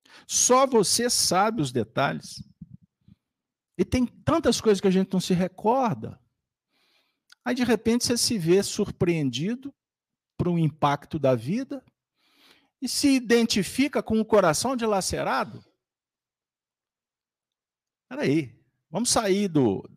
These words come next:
da intelectualidade e vamos trazer pro dia a dia, porque quando a dor visita, meu amigo, o papo é outro. O papo, o calo aperta.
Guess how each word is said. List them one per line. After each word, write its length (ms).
da 160
intelectualidade 1000
e 20
vamos 220
trazer 340
pro 160
dia 220
a 20
dia, 500
porque 260
quando 240
a 100
dor 460
visita, 760
meu 220
amigo, 640
o 100
papo 640
é 140
outro. 920
O 160
papo, 880
o 140
calo 420
aperta. 1080